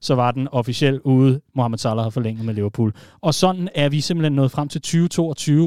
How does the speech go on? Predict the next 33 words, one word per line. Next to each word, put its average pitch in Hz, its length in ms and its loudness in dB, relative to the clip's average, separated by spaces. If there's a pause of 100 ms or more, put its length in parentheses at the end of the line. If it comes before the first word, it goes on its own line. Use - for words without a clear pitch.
Riese, 131 280 0
hvor 147 220 0
en 147 80 -4
klub, 180 260 4 (380)
øh, 156 180 0
lige 190 220 4
laver 160 280 6
en 160 120 2
indledning, 151 440 2
der 147 60 -4
hedder, 143 200 2
"Skal 127 220 -4
vi 139 60 -2
ikke 165 160 -4
drille 139 220 0
hinanden, 147 420 2
kære 131 280 0
herre 120 200 0
agent?", 117 340 -2 (240)
inden 139 200 2
vi 135 60 0
annoncerer, 120 640 -2
øh, 110 280 0
at, 123 240 -4
øh, 110 180 -2 (100)
din 123 140 -2
stjerneklient, 120 720 -2
han 127 140 -2
altså 110 220 -4 (280)
forlænger 120 300 -2
med 120 100 0
foretagendet 110 500 -4
her. 107 140 -8